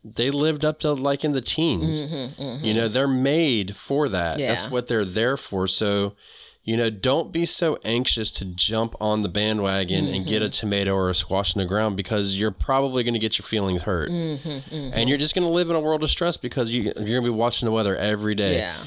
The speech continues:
Speaker 1: Like, I can go to sleep n-, no matter what temperature it gets here, as, as long as it stays within our zone requirements.
Speaker 2: Mm-hmm.
Speaker 1: I can, <clears throat> I can go to bed at any night and not worry about anything dying in my garden.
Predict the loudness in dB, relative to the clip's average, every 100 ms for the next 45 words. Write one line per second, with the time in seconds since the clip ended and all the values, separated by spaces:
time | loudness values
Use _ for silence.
0 | -12 -4 0 2 0 2 2 2 2 2
1 | 2 0 2 2 4 4 2 2 2 0
2 | 0 -2 0 -4 -2 -2 0 0 0 -2
3 | 0 0 0 -2 -6 -8 -2 0 0 0
4 | -2 -2 0 0 0 0 0 0 2 2
5 | 0 0 0 2 0 -2 -4 -8 -12 -16
6 | -10 -4 -2 -4 -6 -12 -14 -2 0 2
7 | 0 -4 -6 -2 0 0 0 0 0 -2
8 | -8 -2 0 2 2 2 0 -4 -14 -20
9 | -20 -4 0 2 2 2 0 2 2 2
10 | -2 -2 -2 0 0 0 0 2 0 0
11 | -2 -2 -2 -4 -6